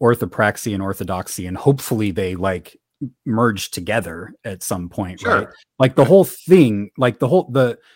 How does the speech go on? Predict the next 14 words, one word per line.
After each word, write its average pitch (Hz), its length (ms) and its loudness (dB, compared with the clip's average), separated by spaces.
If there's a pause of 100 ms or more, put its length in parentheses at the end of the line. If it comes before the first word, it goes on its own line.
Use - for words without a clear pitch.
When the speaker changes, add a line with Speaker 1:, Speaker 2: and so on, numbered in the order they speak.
(140)
Speaker 1:
Jesus's 139 480 0
whole 143 240 2
emphasis 113 760 -4
on 98 360 -4 (640)
right 113 440 -2
thinking, 104 800 -6 (640)
orthodoxy, 95 840 -2 (420)
should 143 320 4
lead 139 260 6
us 98 300 -2
to 104 640 -2 (220)
love 113 320 0
your 107 200 2
neighbor 98 720 -4